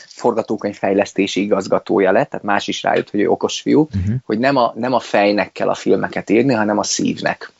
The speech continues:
Speaker 2: Mhm.
Speaker 1: És ő mondta, hogy nyugi, a szerkezet, meg a, a trükkjeim, a, a, az idő, voltak ilyen panelek, hogy, tehát, hogy itt ez történik, itt ebből kiderül, itt most ezt látjuk, és akkor húsz perccel később rájössz, hogy.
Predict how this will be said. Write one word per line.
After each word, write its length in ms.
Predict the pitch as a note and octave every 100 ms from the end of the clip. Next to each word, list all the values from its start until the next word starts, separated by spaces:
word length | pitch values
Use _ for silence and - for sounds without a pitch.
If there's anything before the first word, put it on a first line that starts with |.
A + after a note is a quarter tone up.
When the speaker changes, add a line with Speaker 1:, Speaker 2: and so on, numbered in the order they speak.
| _ _ - -
Speaker 2:
Mhm. 180 | F#2
Speaker 1:
És 140 | A#2+ -
ő 60 |
mondta, 220 | A#2 A#2 G#2+
hogy 80 | A2
nyugi, 360 | C3+ F#3 G3 - - - _
a 80 | F#2+
szerkezet, 720 | - C3 B2+ - G#2+ G#2 -
meg 160 | G2+ G2
a, 160 | F#2+ -
a 120 | -
trükkjeim, 840 | - C3+ - - A#2+ G#2 G#2 G#2+ A2
a, 280 | F2+ F2+ -
a, 280 | G2 F#2 -
az 180 | G2 G#2
idő, 500 | G#2 A2 G#2 G#2 G2+ - - - _ _ _ _ _ _ -
voltak 340 | B2 E3 - B2
ilyen 180 | G#2+
panelek, 400 | - G#2 F#2+ G2
hogy, 120 | F#2+ -
tehát, 160 | -
hogy 100 | E2+ -
itt 280 | C#3 B2 -
ez 280 | C3 D#3 -
történik, 680 | C#3+ A#2+ - A2 A2 G#2 -
itt 220 | B2 -
ebből 460 | - G#2+ G2 G2 F#2+
kiderül, 560 | - F#2+ F2 F2+ F2+ E2+
itt 180 | A2 -
most 220 | G#2 -
ezt 240 | - G2 -
látjuk, 680 | G2 D#3+ - - C#3 B2+
és 220 | - G#2 -
akkor 260 | - F#2+
húsz 240 | G#2 G#2 -
perccel 380 | F#2 - F#2+ -
később 380 | F#2+ - F#2+
rájössz, 420 | F#2+ F#2+ F#2+ F#2+ -
hogy. 200 | -